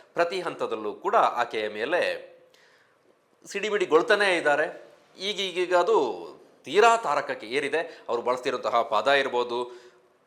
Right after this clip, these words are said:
ಅದರಲ್ಲೂ ಕೂಡ ನನಗೆ ಅತ್ಯಂತ ಅಸಹ್ಯ ಅನ್ಸಿದ್ದು ಏನು ಅಂತ ಹೇಳಿದ್ರೆ, ಏನ್ ಬೇಕಾದ್ರೂ ಮಾತಾಡ್ಕೊಳ್ಳಿ, ಅಲ್ಲಿ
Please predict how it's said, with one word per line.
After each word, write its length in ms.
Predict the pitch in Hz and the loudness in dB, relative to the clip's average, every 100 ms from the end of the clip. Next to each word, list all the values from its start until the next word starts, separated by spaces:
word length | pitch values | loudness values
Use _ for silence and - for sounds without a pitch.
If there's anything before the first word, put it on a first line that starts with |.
| 147 | -8
ಅದರಲ್ಲೂ 240 | 170 233 | -4 -4
ಕೂಡ 120 | 226 | -2
ನನಗೆ 340 | 196 185 190 156 | -2 -2 0 0
ಅತ್ಯಂತ 640 | - 117 - - 214 220 | -2 -8 -8 -2 -2 0
ಅಸಹ್ಯ 540 | 190 - - 196 - | -4 -4 -8 -8 -4
ಅನ್ಸಿದ್ದು 340 | 214 170 160 120 | -4 -4 -8 -6
ಏನು 100 | 113 | -6
ಅಂತ 120 | 107 | -4
ಹೇಳಿದ್ರೆ, 580 | 127 127 98 131 - _ _ _ _ | -4 -2 -2 -4 -12 _ _ _ _
ಏನ್ 240 | 95 175 | -4 -2
ಬೇಕಾದ್ರೂ 320 | 214 214 214 190 | 2 2 2 0
ಮಾತಾಡ್ಕೊಳ್ಳಿ, 460 | 151 143 127 113 | -2 -2 -4 -2
ಅಲ್ಲಿ 320 | 127 143 127 | -2 -2 -4